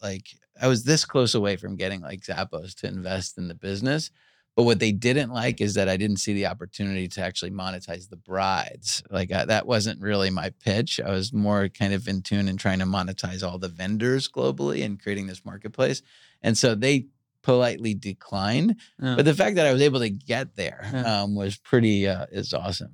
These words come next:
Speaker 2: And,
Speaker 1: Yeah.
Speaker 2: and who was, I'm trying to think, was, was the winner in that, that type of world, like, Thumbtack, or was that?
Speaker 1: Thumbtack was, The Knot was the big one.
Speaker 2: Yeah.
Speaker 1: And then another one came, uh, was a company called Wedding Wire.
Speaker 2: Yeah.
Speaker 1: Yep.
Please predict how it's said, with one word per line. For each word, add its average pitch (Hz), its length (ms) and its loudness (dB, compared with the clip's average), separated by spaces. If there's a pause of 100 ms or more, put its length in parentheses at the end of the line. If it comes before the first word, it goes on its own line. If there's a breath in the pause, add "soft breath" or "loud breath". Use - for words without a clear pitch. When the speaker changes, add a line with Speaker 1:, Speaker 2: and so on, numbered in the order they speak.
(120)
Speaker 2:
And, 127 80 -2
Speaker 1:
Yeah. 104 60 0
Speaker 2:
and - 80 2
who 160 100 6
was, 160 400 2
I'm 135 60 -20
trying 147 200 2
to 131 60 -4
think, 127 260 -4
was, 117 220 -6
was 120 200 -6
the 117 120 -4
winner 127 300 2
in 123 140 0
that, 117 200 -8
that 120 140 -12
type 117 140 -14
of 117 40 -16
world, 120 140 -10
like, 113 100 -14 (180)
Thumbtack, 135 580 0
or 113 60 -10
was 110 180 -6
that? 107 360 -8
Speaker 1:
Thumbtack 170 500 4
was, 170 280 6
The 143 100 6
Knot 117 400 4
was 104 200 2
the 117 100 2
big 117 240 4
one. 135 300 4
Speaker 2:
Yeah. - 40 -6
Speaker 1:
And 123 160 2
then 123 120 4
another 123 360 4
one 113 220 2
came, 110 420 4
uh, 98 500 2
was 104 280 -2
a 95 40 -2
company 104 320 0
called 95 280 0
Wedding 107 340 2
Wire. 117 580 4 (140)
Speaker 2:
Yeah. 107 220 4
Speaker 1:
Yep. - 80 -4